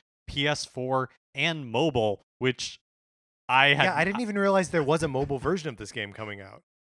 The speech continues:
Speaker 1: No,
Speaker 2: It's
Speaker 1: so
Speaker 2: incredible.
Speaker 1: so it becomes, like, so much easier to get, like, your friend, if you own it on Switch or, and your friend owns it on P S four and, like, you have friends that don't own a system, you know, like,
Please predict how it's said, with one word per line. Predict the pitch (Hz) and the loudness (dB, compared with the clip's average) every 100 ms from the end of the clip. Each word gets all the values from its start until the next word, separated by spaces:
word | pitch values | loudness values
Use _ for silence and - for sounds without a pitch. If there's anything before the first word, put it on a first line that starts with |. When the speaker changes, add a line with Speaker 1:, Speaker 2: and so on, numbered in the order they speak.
| - | -14
Speaker 1:
No, | 139 185 226 | -2 2 4
Speaker 2:
It's | 165 | 2
Speaker 1:
so | 156 | 4
Speaker 2:
incredible. | 202 156 92 - _ _ | 4 4 -4 -12 _ _
Speaker 1:
so | - 208 | 0 0
it | |
becomes, | 196 - 220 214 | 2 -2 -2 0
like, | 185 | -2
so | - 165 | -2 -4
much | 170 139 | -4 -4
easier | 143 160 139 | -2 0 0
to | 139 | -2
get, | 143 | -4
like, | 123 120 | -4 -4
your | 135 | -6
friend, | - - 127 127 135 | -6 -2 0 0 -2
if | 151 127 | -8 -8
you | 160 208 | -2 0
own | 180 | 0
it | 165 | 0
on | 139 | 0
Switch | 127 - 139 127 - | 0 -2 -2 -2 -4
or, | 127 120 113 - - | -4 -4 -6 -12 -12
and | 139 | -8
your | 131 | -6
friend | 135 151 143 | -2 -2 0
owns | 131 | -2
it | 131 | -2
on | 117 | -2
P | - 131 | -2 -6
S | - | -6
four | - 127 120 | -8 -4 -2
and, | 117 113 110 | -4 -6 -6
like, | 110 - _ _ _ | -6 -8 _ _ _
you | 117 123 135 | -14 -6 -2
have | 143 | -2
friends | - 131 131 | 0 -4 -2
that | 131 123 | -4 -2
don't | 135 143 139 - _ - | 0 0 -2 -12 _ -6
own | 147 160 147 | -2 -2 -2
a | 131 | -6
system, | 139 - 143 120 113 | -8 -8 -6 -8 -8
you | 120 | -4
know, | 117 | -4
like, | 117 107 104 | -2 -6 -8